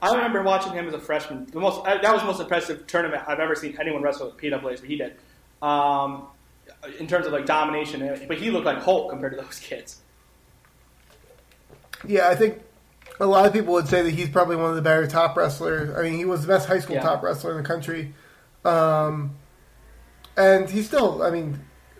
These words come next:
Speaker 1: Yeah, he's
Speaker 2: incredibly
Speaker 1: still good.
Speaker 2: strong and incredibly crafty,
Speaker 1: Well,
Speaker 2: but
Speaker 1: yeah.
Speaker 2: he's not able to just, like, yank guys over with the power half as easily as he could.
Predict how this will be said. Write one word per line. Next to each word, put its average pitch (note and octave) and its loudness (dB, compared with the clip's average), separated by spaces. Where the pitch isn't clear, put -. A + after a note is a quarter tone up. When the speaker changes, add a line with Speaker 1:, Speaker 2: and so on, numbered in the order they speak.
Speaker 1:
Yeah, D3+ 0
he's C#3+ 0
Speaker 2:
incredibly E3+ 2
Speaker 1:
still D#3 0
good. - -10
Speaker 2:
strong F3 4
and E3 -2
incredibly D#3+ -2
crafty, E3 0
Speaker 1:
Well, E3+ -4
Speaker 2:
but E3+ 2
Speaker 1:
yeah. C3+ -4
Speaker 2:
he's F#3 -2
not G3+ 6
able F#3+ 6
to D3 -6
just, E3 -6
like, D#3+ -4
yank E3+ 0
guys D#3+ 2
over D#3 0
with D3 0
the D3+ -2
power D3+ 2
half C#3+ 0
as C#3+ -2
easily D#3 -4
as D3 -4
he D3+ -6
could. D3+ -4